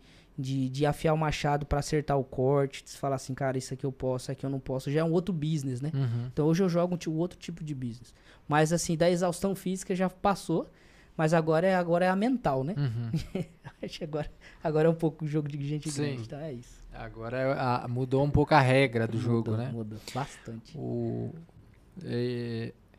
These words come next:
Speaker 2: cara, mas você, você tinha empresa, você já empreendia enquanto tocava? Ou, tipo, n-, não, não, não empreendia?
Speaker 1: Não, rapaz, só a vida dos outros, falava da vida dos outros que eu empreendia. Tô brincando.
Speaker 2: <laughs>
Speaker 1: Nada, zero. Eu não me via empreendedor, eu não me via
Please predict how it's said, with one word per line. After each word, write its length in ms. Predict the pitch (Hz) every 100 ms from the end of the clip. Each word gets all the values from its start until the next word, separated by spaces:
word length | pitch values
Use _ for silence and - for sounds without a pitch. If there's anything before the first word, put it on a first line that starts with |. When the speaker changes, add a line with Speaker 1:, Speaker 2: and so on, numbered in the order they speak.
| -
Speaker 2:
cara, 280 | - 240 - 196
mas 220 | 208 220
você, 260 | 247 - 247
você 300 | 214 - 254
tinha 240 | - 277
empresa, 560 | 247 185 185 208 175 143
você 280 | 135 - 165
já 120 | 170
empreendia 500 | 165 165 147 135 170 -
enquanto 380 | 151 127 135 123
tocava? 640 | 127 113 147 170 139 113 -
Ou, 280 | 131 127 123
tipo, 260 | - -
n-, 120 | 131 139
não, 280 | 139 139 131 127
não, 280 | 127 123 123 127
não 220 | 135 131
empreendia? 580 | 143 147 143 135 110 104 95 -
Speaker 1:
Não, 160 | 190 233
rapaz, 600 | 233 - 143 202 - - - -
só 340 | 165 196 277 311
a 60 | 214
vida 220 | 202 202
dos 240 | 190 196 127
outros, 220 | 135 -
falava 260 | 143 123 123
da 120 | 127
vida 200 | 127 127
dos 160 | 117
outros 160 | 120 -
que 80 | 139
eu 40 |
empreendia. 460 | 131 139 131 117 113
Tô 80 | -
brincando. 360 | 127 123 120 110 120 - - -
Speaker 2:
<laughs> 480 | - - - - -
Speaker 1:
Nada, 480 | 123 123 123 113 101 113
zero. 440 | 110 123 117 120
Eu 160 | 139 143
não 240 | 143 156
me 160 | 190 180
via 420 | 123 139 156 202
empreendedor, 840 | 196 165 165 165 160 135 131 143
eu 40 | 165
não 160 | 160
me 120 | 196 170
via 680 | 131 135 160 175 160 120